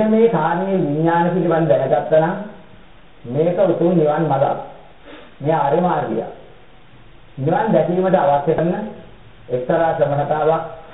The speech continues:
සුවාසූ දහසක් ධර්මස්කන්ධයන් තුළින්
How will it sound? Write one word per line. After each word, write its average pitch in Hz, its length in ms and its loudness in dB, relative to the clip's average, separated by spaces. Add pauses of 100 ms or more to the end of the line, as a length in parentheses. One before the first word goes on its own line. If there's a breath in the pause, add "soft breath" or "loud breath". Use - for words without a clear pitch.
(540 loud breath)
සුවාසූ 196 480 0
දහසක් 190 380 0
ධර්මස්කන්ධයන් 165 840 0
තුළින් 160 320 2